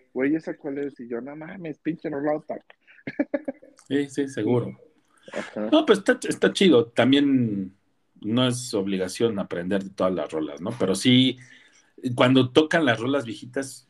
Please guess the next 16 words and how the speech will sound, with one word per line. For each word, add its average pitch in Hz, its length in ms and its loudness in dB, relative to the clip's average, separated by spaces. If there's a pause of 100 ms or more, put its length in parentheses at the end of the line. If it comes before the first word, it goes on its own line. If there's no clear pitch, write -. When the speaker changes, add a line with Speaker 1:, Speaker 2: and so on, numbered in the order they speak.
(120)
Speaker 2:
todavía 113 400 -2
más 104 260 -8
chingón, 92 460 -10 (260)
porque, 90 300 -10
pues, - 160 -12
uno 107 480 -2 (180)
que 113 80 -8
sí 104 160 -2
les, 101 160 0
le-, 90 320 -4
le-, 87 160 -6
les 92 240 -4
gust-, 123 320 -2
le, 98 160 2
le 104 260 4
gustan 101 680 0